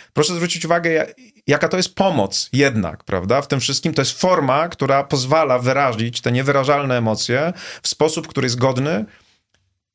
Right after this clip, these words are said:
cywilizowany i jakoś jednak kontrolowany.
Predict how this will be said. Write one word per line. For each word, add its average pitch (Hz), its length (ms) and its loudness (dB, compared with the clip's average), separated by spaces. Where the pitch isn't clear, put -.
cywilizowany 147 840 -2
i 139 240 -2
jakoś 147 480 0
jednak 147 340 0
kontrolowany. 127 680 0